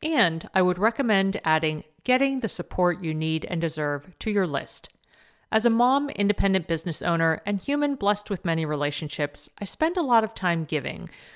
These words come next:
So one of the greatest gifts of therapy for me has been the ability to know that someone is holding space for and listening to me.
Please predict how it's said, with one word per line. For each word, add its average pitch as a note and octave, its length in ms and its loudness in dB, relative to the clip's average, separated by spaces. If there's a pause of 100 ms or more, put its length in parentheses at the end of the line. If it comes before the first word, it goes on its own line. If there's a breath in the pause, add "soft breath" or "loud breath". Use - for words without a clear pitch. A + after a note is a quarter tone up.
(160 soft breath)
So - 160 2
one A3+ 160 6
of G#3 100 0
the G#3+ 80 0
greatest C#4 560 -2
gifts G3+ 240 -2
of G3 120 -2
therapy D#3 500 0
for E3+ 160 -4
me C#3+ 340 -4
has F#3 220 -6
been F#3+ 160 -2
the F#3+ 100 0
ability B3+ 560 0
to G#3 140 -4
know E3 200 2
that D#3+ 160 -4
someone A#3 380 -4
is G#3 140 -4
holding A#3 400 -2
space - 400 -4
for C#3 420 -4 (140)
and G3 160 0
listening D3+ 640 -4
to F3+ 100 -6
me. C3+ 320 -8